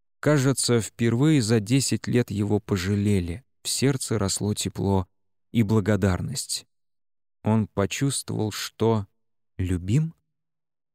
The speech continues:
«Синоптики, блин, в марте не заметить, что будет дождь?»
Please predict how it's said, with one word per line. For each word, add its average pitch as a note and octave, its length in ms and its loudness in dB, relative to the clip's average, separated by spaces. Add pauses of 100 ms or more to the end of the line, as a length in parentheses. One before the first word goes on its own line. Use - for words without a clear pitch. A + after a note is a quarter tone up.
(260)
«Синоптики, A2+ 840 0
блин, F2+ 580 -2 (180)
в E2+ 240 -8
марте A#2 360 2
не A2 120 4
заметить, B2 440 4
что - 220 0
будет C3+ 380 2
дождь?» - 460 0